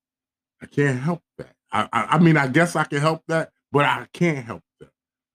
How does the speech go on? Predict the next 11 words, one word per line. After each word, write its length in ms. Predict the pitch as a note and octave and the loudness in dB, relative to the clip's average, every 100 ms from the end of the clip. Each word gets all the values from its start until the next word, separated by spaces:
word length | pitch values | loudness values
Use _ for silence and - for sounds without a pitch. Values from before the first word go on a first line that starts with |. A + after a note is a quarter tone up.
| _ | _
When, 200 | A2 A2+ G#2+ | -2 0 -2
especially 600 | A2 - D3+ D3 C#3 C3 | -6 -2 -2 -2 -4 -2
when 200 | A#2+ A2 | -2 -2
I'm 120 | G#2+ | -4
in 80 | G2 | -4
my 140 | G2+ - | -8 -10
feelings 360 | C#3+ C#3 A#2+ F#2 | -8 -8 -8 -12
about 260 | F2 E2+ | -12 -12
something. 360 | - F2 D#2 D#2 | -14 -18 -16 -18
So, 320 | - G2 F2 - _ _ _ _ _ F#2+ | -10 -6 -6 -8 _ _ _ _ _ -6
um, 380 | F#2+ F2+ E2 | -4 -4 -8